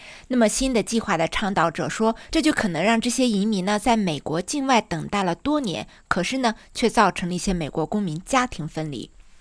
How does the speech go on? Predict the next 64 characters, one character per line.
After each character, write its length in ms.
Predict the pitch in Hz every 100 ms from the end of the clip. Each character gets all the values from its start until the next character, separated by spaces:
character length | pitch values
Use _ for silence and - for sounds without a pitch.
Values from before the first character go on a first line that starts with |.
| - _ _
那 100 | 311
么 120 | 302
拜 240 | 285 302 262
登 140 | 277
的 100 | 269
这 140 | 247 247
个 100 | 220
计 180 | - 220
划 200 | 208 165
呢， 160 | 165
实 220 | 190 -
际 200 | 190 254
上 240 | 233 196 180
是 180 | - 175
从 300 | - 170 175
上 300 | - 240 190
一 100 | 175
个 160 | -
周 240 | 175 233 240
一 140 | 220
已 40 | 160
经 220 | 165 170
开 220 | - 202
始 180 | 208 -
是 180 | - 160
正 280 | - 254 214
式 160 | -
的 140 | 196 139
启 260 | - -
动 240 | 208 214 165
了， 140 | 139 - - -
在 260 | 214 175
接 280 | 170 226 247
受 180 | - 180
符 240 | - 190
合 160 | - 175
条 260 | - 143
件 200 | 151 220
的 80 | 202
移 220 | 139 156
民 220 | 233 185 110
去 200 | - 147
提 220 | - -
交 180 | 143 180
的 100 | 170
申 240 | 160 226 240
请。 200 | - 151 _ - _ - - -
那 100 | 311
么 100 | 302
巴 200 | 320 330
克 200 | - 330
呢， 140 | 214
在 180 | 190 220
周 200 | 214 254
一 60 | 269
的 80 | 214
这 140 | 208
个 100 | 202
裁 240 | - 165
决 160 | 185 180
中 180 | 185 190
啊， 140 | 147
就 160 | 151 196
说 180 | 233